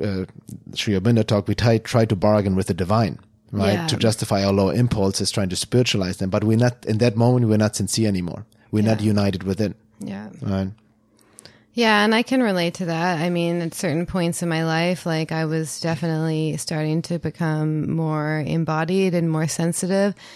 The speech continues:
Speaker 2: And luckily, because of some astrological placements in my chart, I have no choice but to move <laughs> forward sometimes. And there'll be certain trigger points which will force me out of situations which are no longer in alignment with myself. So that's almost a blessing.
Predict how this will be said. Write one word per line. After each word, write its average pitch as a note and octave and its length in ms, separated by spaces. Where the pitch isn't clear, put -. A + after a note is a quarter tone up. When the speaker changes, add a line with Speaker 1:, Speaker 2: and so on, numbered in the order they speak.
Speaker 2:
And D#3+ 640
luckily, F3 600
because E3+ 360
of E3 120
some E3+ 340
astrological F3 840
placements E3 520
in D#3+ 120
my D#3+ 100
chart, E3+ 400
I E3+ 120
have E3 200
no D#3+ 160
choice E3+ 420
but F3 180
to F3+ 120
move F3+ 240
<laughs> - 80
forward G3+ 380
sometimes. F#3+ 680
And F3+ 220
there'll G3 160
be F#3 100
certain F3+ 340
trigger G3 300
points D#3+ 440
which - 160
will F3 80
force G3 480
me F#3 160
out F3+ 180
of F3+ 100
situations E3+ 840
which E3+ 140
are E3 100
no E3 200
longer E3 320
in D#3+ 100
alignment D3+ 440
with - 160
myself. A#2+ 540
So E3+ 120
that's D#3 220
almost F3 300
a E3 60
blessing. D#3 640